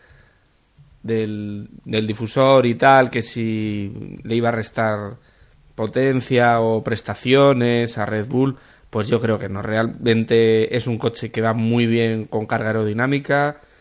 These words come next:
eh, Silverstone tiene muchísima,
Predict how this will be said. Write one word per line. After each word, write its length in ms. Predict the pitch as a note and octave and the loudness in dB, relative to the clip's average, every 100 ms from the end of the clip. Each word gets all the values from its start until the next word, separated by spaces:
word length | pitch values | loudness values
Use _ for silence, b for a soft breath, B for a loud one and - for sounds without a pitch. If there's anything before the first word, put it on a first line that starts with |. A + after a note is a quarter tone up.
| b b _ _ | b b _ _
eh, 340 | - A2+ A2 G#2 | -4 -2 -2 -4
Silverstone 640 | G2 C#3 B2 A#2 - A2+ | 0 4 6 4 4 0
tiene 200 | A2 A#2 | 0 0
muchísima, 800 | A2+ G#2+ - B2+ C#3 C3+ C3+ C#3+ | 0 -2 -2 0 0 0 -2 -4